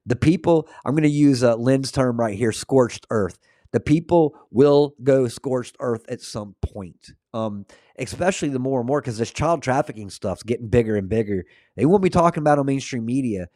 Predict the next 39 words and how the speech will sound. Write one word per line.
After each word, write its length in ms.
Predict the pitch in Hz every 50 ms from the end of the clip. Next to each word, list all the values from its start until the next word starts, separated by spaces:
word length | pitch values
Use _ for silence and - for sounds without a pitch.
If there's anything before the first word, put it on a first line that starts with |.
| _ _ _ _ _ _
but, 200 | - 120 - -
um, 180 | 120 117 107 - -
I 80 | 123
cannot 380 | 127 - 170 160 151 139 - -
tell 260 | - 143 135 135 135
you 280 | 139 127 113 98 - - -
ever, 300 | 143 139 147 143 - - - 127
a 120 | 120 120
week 420 | 113 104 104 110 120 147 190 185 -
that 140 | 131 123 120
has 120 | 117 110
gone 280 | 104 131 123 123 120 120
by 180 | 120 120 120 120
that 160 | 107 113 110
there 100 | 113 117
aren't 300 | - 123 120 117 104 -
four, 380 | - - 135 123 120 123 123
like, 260 | 117 110 107 104 - -
major, 800 | 113 101 101 107 113 120 135 131 120 104 110 101 90 82 80 _ _ _ _ _ _ _ _ _ _ _ -
um, 200 | 131 113 101 95
child 280 | - - 127 123 117
trafficking, 600 | 95 - 123 120 110 - 117 - - 110 107 101
sex 360 | 95 - - 113 107 - - -
trafficking 680 | - 117 110 98 - 104 90 - 104 101 98 92 - -
arrests. 560 | 95 90 90 82 - - - - - _ _ _ _ _ _ _ _ _ _ _ _ _ _ _ _ -
And 80 | 151 131
it's 100 | 110 131
amazing 440 | 120 117 120 127 131 123 113 113
how 120 | 98 110 113
many 180 | 107 113 110
people 320 | 95 - 120 113 98 110 101
that 80 | 98
work 300 | 92 104 104 104 101 -
in 100 | 104 98
Disney 340 | 95 101 98 101 95 95 92
are 120 | 90 85 82
involved 360 | 78 78 80 80 82 76 71
in 100 | 67 64
this. 380 | 67 60 - - - - _